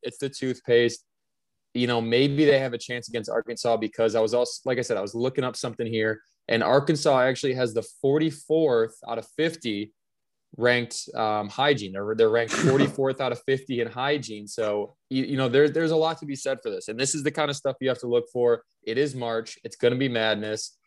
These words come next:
Speaker 1: So there, there could be s-, kind of a kryptonite kind of thing going on there. I'm not sure.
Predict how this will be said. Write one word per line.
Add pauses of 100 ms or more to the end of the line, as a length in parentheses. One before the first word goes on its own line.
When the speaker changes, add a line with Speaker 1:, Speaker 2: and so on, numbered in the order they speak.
(140)
Speaker 1:
So
there,
there
could
be
s-,
kind
of
a
kryptonite
kind
of
thing
going
on
there.
I'm
not
sure.